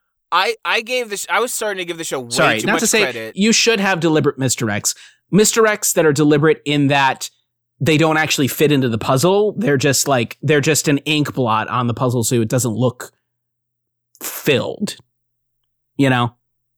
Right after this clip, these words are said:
Speaker 1: Yeah.
Speaker 2: Like Tyler
Speaker 1: Um,
Speaker 2: coming out with scratches on his neck. There, it makes no sense for him to have those. And they never explain why he has those.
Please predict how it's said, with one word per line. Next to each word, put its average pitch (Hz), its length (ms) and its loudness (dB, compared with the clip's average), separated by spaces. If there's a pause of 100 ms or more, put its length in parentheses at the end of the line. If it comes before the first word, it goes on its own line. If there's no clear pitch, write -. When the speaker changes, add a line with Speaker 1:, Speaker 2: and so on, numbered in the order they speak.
Speaker 1:
Yeah. 113 440 -4 (540)
Speaker 2:
Like 156 200 2
Tyler 151 320 2
Speaker 1:
Um, 151 60 0
Speaker 2:
coming 143 220 2
out 131 120 -2
with 131 120 0
scratches 139 400 0
on 117 80 -2
his 107 120 -6
neck. 107 240 -8
There, 143 120 2 (120)
it 143 120 0
makes 143 240 -2
no 151 80 2
sense 156 260 0
for 147 120 -4
him 123 80 0
to 110 60 0
have 117 240 -2
those. - 280 -12 (180)
And 143 100 2
they 139 80 4
never 139 200 2
explain 107 320 -6
why 120 180 0
he 185 120 6
has 196 260 0
those. 220 320 0